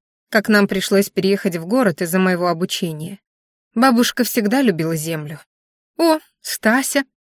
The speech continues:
ты уже вернулась с прогулки?» «Ого, а что это вы тут делаете?» И я поспешила сменить тему разговора.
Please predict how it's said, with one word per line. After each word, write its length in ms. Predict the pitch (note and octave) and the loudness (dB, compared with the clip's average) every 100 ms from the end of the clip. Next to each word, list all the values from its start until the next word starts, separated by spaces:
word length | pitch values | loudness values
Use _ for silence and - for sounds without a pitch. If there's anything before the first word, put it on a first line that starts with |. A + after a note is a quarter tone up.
| _ _ | _ _
ты 160 | - C4 | 2 6
уже 180 | B3 B3 | 6 6
вернулась 460 | G#3+ A3 A3 G#3+ | 6 6 6 4
с 60 | - | 2
прогулки?» 680 | - A3+ A#3 F4+ - G3+ D#3+ _ _ _ _ - | 2 2 4 2 0 -6 -6 _ _ _ _ -2
«Ого, 400 | G3+ D#3+ E3+ C4 - - _ - | -2 0 0 -2 -2 -12 _ -2
а 120 | B3+ | -2
что 180 | - F4 | 0 -2
это 180 | F4 | 0
вы 80 | F3+ | -2
тут 140 | E3 D3+ | -2 -6
делаете?» 600 | D3+ D#3 E3 A3 - C#4+ _ _ - | -4 -2 -2 -2 -4 -6 _ _ -2
И 80 | G#3 | 2
я 160 | G#3 | 4
поспешила 500 | G3+ G3 G3+ - G3+ | 2 -2 -4 -2 0
сменить 420 | G3 A3+ A#3 F#3 - | 0 2 2 2 -2
тему 280 | F3+ E3 | -4 -4
разговора. 560 | E3 D#3+ E3+ D#3+ D#3 | -6 -6 -6 -4 -6